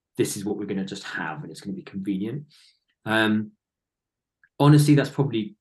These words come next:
carried on in that I'm, and everyone, if if my colleagues are listening, they'll <laughs> smile. So I've got my little, my breakfast pot and my lunchbox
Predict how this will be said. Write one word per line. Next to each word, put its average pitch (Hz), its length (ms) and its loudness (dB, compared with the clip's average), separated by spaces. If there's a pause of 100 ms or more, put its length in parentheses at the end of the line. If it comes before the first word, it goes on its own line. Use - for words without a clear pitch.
(100)
carried 110 380 -2
on 156 400 0
in 107 260 -2
that 104 260 -2 (440)
I'm, 104 580 -2 (180)
and 104 100 -4
everyone, 101 360 -4 (240)
if - 180 -14 (480)
if - 180 -8
my 104 100 -4
colleagues 101 340 2
are 101 120 0
listening, 101 380 -2
they'll 104 180 0
<laughs> - 0 -
smile. 117 760 -2
So 120 160 -2
I've 113 80 -4
got 120 160 2
my 110 60 -2
little, 113 380 0 (320)
my 113 160 -2
breakfast - 460 -2
pot 147 300 0
and 131 80 -6
my 117 80 -4
lunchbox 135 640 -2